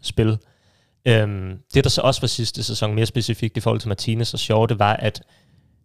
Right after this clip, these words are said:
at det var dem, der var vores opbygningsspil. De Gea kunne ikke bygge op. Casemiro kunne ikke bygge op, Varane kunne ikke bygge op, Wan-Bissaka kunne ikke bygge op. Det var ligesom de to, der var ansvarlige for, at vi kunne finde ud af at spille op nedefra.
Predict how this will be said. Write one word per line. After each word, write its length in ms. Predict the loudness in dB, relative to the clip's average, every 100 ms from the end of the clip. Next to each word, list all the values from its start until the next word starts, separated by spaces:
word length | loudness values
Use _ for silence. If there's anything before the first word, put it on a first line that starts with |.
| _ -6
at 160 | 2
det 100 | 2
var 80 | 2
dem, 280 | 2 0 2
der 120 | 0
var 180 | 2 4
vores 260 | 4 2
opbygningsspil. 720 | 2 0 -2 -4 -6 -6 -8 -8 -14 _ _ _ _ _ _ _ _ _ _ _ -6
De 60 | 2
Gea 180 | 4 4
kunne 120 | 2
ikke 100 | -2
bygge 200 | 0 0
op. 160 | 0 -4 -20 _ _ _ _ _ -4
Casemiro 320 | 2 4 4
kunne 100 | 2
ikke 100 | 0
bygge 200 | 0 0
op, 160 | 0 -4 -6
Varane 280 | 0 0 2
kunne 100 | -2
ikke 100 | 0
bygge 160 | 0
op, 140 | 0 0 -16 _ _ -2
Wan-Bissaka 480 | -2 2 2 2 2
kunne 120 | 0
ikke 120 | 0
bygge 180 | 2 2
op. 160 | 2
Det 80 | 2
var 80 | 2
ligesom 260 | 2 0 0
de 120 | -2
to, 300 | 0 0 0
der 100 | 0
var 80 | 0
ansvarlige 460 | -2 -2 0 0
for, 140 | -2 -2
at 80 | -2
vi 60 |
kunne 120 | -2
finde 140 | -2 0
ud 60 |
af 40 | 0
at 60 |
spille 360 | -2 0 0 2
op 140 | 0
nedefra. 500 | 0 -2 -2 -8 -10